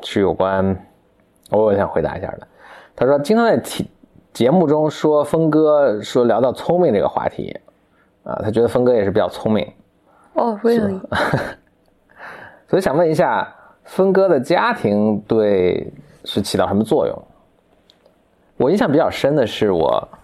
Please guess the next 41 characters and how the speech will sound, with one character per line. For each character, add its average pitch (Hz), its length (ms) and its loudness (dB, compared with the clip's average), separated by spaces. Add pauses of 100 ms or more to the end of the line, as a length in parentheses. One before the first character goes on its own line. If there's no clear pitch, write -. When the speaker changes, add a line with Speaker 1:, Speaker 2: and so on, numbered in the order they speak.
(260)
Speaker 1:
我 127 80 2
想， 127 180 0
我 113 140 2
应 131 100 2
该 143 80 2
跟 147 140 2
简 120 140 0
历 101 260 0
是 92 220 0
讲 - 280 -6
过， - 260 -6 (360)
我， 90 520 0
我 120 300 2
母 113 380 0
亲 120 320 -2
是， 107 680 -2 (380)
也 69 100 0
是 101 560 0
工 123 180 -2
程 127 120 0
师 135 140 0
嘛， 101 160 -2
理 76 100 -2
工 104 160 -2
科 107 140 -2 (180)
的， - 180 -6
所 - 140 0
以 147 40 2
我 151 120 2
小 165 240 -4
时 - 120 -2
候， 107 120 2
我 95 80 2
妈 107 160 0
送 - 140 -2
我 - 80 -2
上 117 160 -4
学 - 140 -6
的 - 120 -2
时 104 80 -10
候， - 240 -4